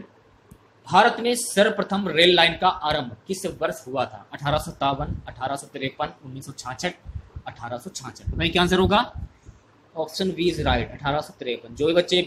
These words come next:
B वाले ऑप्शन पे ट्रिक कर रहे हैं वो बच्चे बिल्कुल correct हो जाएंगे। Next question guys देखिए क्या है, निम्न में से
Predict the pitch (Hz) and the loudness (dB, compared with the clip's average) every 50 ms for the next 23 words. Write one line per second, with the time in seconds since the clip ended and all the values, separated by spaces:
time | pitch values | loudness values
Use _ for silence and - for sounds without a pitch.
0 | - - - - 175 202 214 190 180 175 160 151 - 160 156 139 139 139 135 143 | -2 -8 -10 -2 2 4 6 6 6 4 4 2 0 -2 -6 -6 -6 -4 -4 -4
1 | 131 - - - 160 165 170 170 170 170 165 160 143 139 139 - - 170 156 135 | -4 -4 0 0 2 2 4 2 2 2 0 -2 -2 -4 -4 -6 -6 -4 -4 -4
2 | 123 - 170 175 - _ - 147 147 156 - - - _ 123 113 107 98 95 - | -6 -6 -8 -12 -8 _ -2 -2 -2 -2 -2 -6 -8 _ -12 -10 -8 -8 -10 -10
3 | - - - - - - _ _ _ - - _ _ _ _ _ _ _ _ _ | -14 -20 -20 -20 -20 -20 _ _ _ -20 -20 _ _ _ _ _ _ _ _ _
4 | _ _ _ _ _ _ _ _ _ _ - - - 160 190 190 196 208 196 214 | _ _ _ _ _ _ _ _ _ _ -16 -4 2 4 4 4 4 2 0 2
5 | 214 202 208 214 202 202 190 208 208 - 208 208 196 175 165 180 196 196 196 196 | 6 8 8 8 8 6 2 2 4 6 6 6 6 4 2 2 2 2 2 2
6 | 196 190 - 208 202 | 2 0 0 -2 -4